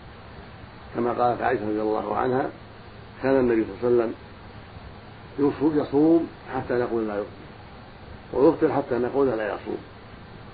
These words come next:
وهكذا جاء عن ابن عباس وغيرهما، وغيرهما يدل على هذا المعنى، وهو أنه صلى الله عليه وسلم ربما سرد الصوم لكونه قد فرغ لذلك،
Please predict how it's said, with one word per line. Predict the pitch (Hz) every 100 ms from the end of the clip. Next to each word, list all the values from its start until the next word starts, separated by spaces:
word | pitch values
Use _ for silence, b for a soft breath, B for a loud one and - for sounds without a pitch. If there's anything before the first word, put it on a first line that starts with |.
| - -
وهكذا | 135 135 139 123
جاء | 120
عن | 117
ابن | 110
عباس | 104 98 104 117 - - - - - - - - - 104
وغيرهما، | 104 120 117 113 113 -
وغيرهما | 113 123 120 110 113 117
يدل | 113 147 110
على | 104
هذا | 107 104
المعنى، | 104 101 92 - - - - - - - - - - -
وهو | 107 151
أنه | 170 135 127
صلى | 120
الله | 135
عليه |
وسلم | 139 123 135
ربما | 151 139 131 131
سرد | 123 113
الصوم | 113 127 131 135 139 - - - - - - - - - - - - - - - - -
لكونه | 135 123 139 135 131 131 -
قد | 127
فرغ | 120 139 131
لذلك، | 120 117 131 156